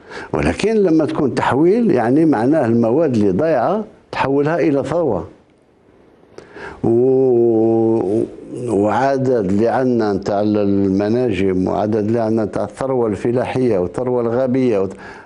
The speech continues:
أنا ذكرتها مرارا. انعم علينا ربي بغطاء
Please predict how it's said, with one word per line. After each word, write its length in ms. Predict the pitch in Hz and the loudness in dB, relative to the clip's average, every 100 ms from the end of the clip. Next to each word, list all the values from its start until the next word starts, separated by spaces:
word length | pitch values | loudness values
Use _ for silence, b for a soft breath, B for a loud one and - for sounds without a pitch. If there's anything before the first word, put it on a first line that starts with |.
| - | -4
أنا 180 | 156 156 | -2 -2
ذكرتها 420 | - 156 131 135 | -2 -4 -4 -2
مرارا. 560 | 143 135 151 139 156 175 B B B B B B B B B - _ - - 403 - - - - - | -2 0 -2 0 -2 -2 B B B B B B B B B -20 _ -20 -16 -14 -14 -14 -16 -12 -4
انعم 340 | 101 120 156 | -2 0 0
علينا 400 | 143 143 139 135 | 0 2 2 0
ربي 260 | 131 135 156 | -2 -2 0
بغطاء 600 | 113 113 123 151 117 | 0 0 -2 -4 -6